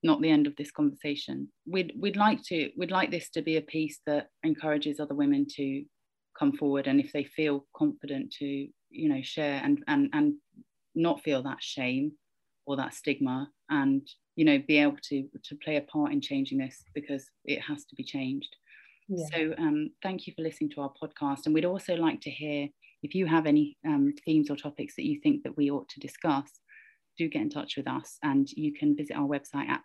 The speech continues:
Speaker 1: pandorasecretbox dot com and visit the contact page, and do send us a message.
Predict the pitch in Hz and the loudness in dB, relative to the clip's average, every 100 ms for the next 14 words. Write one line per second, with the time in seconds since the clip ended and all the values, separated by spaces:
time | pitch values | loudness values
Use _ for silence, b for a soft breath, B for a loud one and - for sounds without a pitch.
0 | - 151 143 139 139 - - - - 131 | -4 -2 0 -2 -4 -6 -6 -6 -8 -8
1 | - - _ b _ - - - 143 135 | -8 -16 _ b _ -4 -4 -2 -2 0
2 | 143 143 135 135 - 147 - - - 151 | -2 -2 -4 -4 -2 -6 -6 -8 -2 -2
3 | - - - 143 143 151 147 - 156 147 | 0 -8 -8 -8 -4 -4 -4 -4 -6 0
4 | 151 147 - 147 147 - 139 - | 0 0 0 0 0 -6 -8 -8